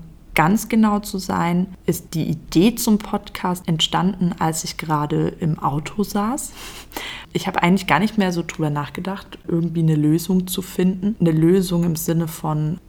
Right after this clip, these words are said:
eine Ordnung in meinem Kopf schaffen. Einen Ort, an dem ich alles loswerden kann. Tagebuch schreiben oder so, das kann ich nicht so.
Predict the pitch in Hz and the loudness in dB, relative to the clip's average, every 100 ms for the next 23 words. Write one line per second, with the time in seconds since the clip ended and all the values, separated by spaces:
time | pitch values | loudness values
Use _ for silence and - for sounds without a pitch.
0 | - 175 170 180 175 160 156 156 156 - | 2 4 6 4 4 2 2 0 -4 -8
1 | - - - - - 180 160 160 160 - | -8 -6 -4 -4 -4 -6 -2 0 0 2
2 | 180 214 180 160 165 156 - - - - | 2 2 2 2 2 0 -4 -20 -20 -20
3 | - 170 160 - 160 170 165 - 175 180 | -2 0 2 2 0 0 -2 -4 -4 -6
4 | - 160 165 - - - 190 180 165 160 | -4 -4 -4 -6 -16 -2 2 2 0 -2
5 | - 175 175 165 160 160 160 160 175 - | 2 4 4 4 2 0 0 0 0 -2
6 | - - - - - - 202 202 208 202 | -2 -4 -6 -8 -6 2 2 4 2 0
7 | - 190 196 | 0 2 2